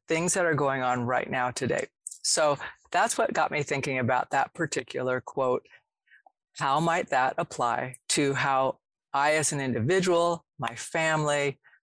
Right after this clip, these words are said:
my community, our globe is approaching the world we live in today? I'm not taking the world on. I'm gonna start with me, my organization, and the clients and folks we serve. So how it applies to me,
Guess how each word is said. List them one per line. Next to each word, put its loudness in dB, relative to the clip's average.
my -2
community, 0
our 0
globe 0
is -2
approaching -2
the 2
world 4
we 2
live 0
in -4
today? -2
I'm 0
not -2
taking -2
the 2
world 2
on. 2
I'm 0
gonna -2
start 0
with -6
me, 0
my 0
organization, 2
and 0
the -4
clients 0
and -6
folks 0
we 0
serve. 0
So 0
how 2
it 2
applies 0
to -2
me, -4